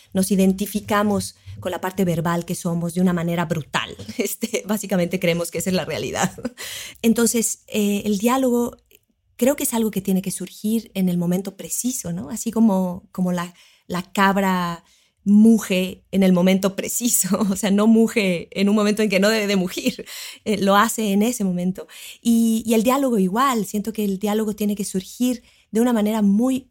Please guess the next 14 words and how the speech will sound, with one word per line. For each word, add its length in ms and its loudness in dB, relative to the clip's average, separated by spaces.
natural, 600 0
tiene 180 -2
que 80 -4
ser 160 -4
una 140 0
manifestación 840 -2
verdadera. 800 -4
¿Y 100 -6
qué 280 -2
es, 120 -4
qué 160 -2
es 100 -4
la 120 -4
palabra 680 -6